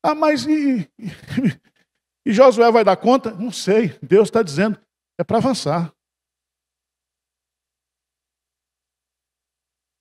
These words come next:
Vocês notaram, não sei se vocês observaram, que essa pandemia se tornou um discurso político. Ou não?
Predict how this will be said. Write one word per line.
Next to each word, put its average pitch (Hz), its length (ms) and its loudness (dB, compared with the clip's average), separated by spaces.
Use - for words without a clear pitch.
Vocês 185 260 0
notaram, 226 440 4
não 170 80 -4
sei 311 180 -4
se 262 80 -8
vocês 175 320 0
observaram, 160 580 0
que 165 80 -6
essa 185 240 0
pandemia 202 840 2
se 220 120 -2
tornou 202 320 2
um 254 40 -8
discurso 220 360 -6
político. 247 440 -6
Ou 214 80 6
não? 190 400 -2